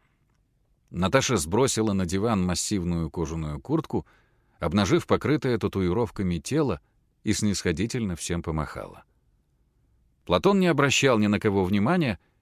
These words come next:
безуспешно пытаясь поймать сигнал на телефоне.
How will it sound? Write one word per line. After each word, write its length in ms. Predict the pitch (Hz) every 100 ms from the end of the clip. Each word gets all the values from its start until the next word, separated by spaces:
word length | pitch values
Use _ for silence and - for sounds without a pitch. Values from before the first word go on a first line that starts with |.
| _ 80
безуспешно 680 | 101 98 95 - 170 135
пытаясь 380 | 104 - 120 110
поймать 400 | - 87 92 127
сигнал 420 | - 78 78 104
на 120 | 101 87
телефоне. 600 | 87 82 - 50 -